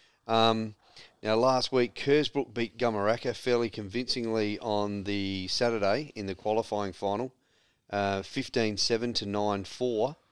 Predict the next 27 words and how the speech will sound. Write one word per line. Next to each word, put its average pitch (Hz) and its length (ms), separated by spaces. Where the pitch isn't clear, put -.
And 101 280
as 104 180
I 98 80
mentioned 98 640
earlier, 110 560
in 107 260
the, 101 420
uh, 95 360
elimination 101 580
final, 90 420
Meadows 98 600
eleven 101 500
nine 95 540
beat 98 220
Ironbank 92 500
ten 104 220
eight. 101 200
And, 98 520
yeah, 107 220
Ironbank 101 520
were 104 340
in 107 240
front 104 400
by 101 200
most 101 340
of 95 80
the, 92 100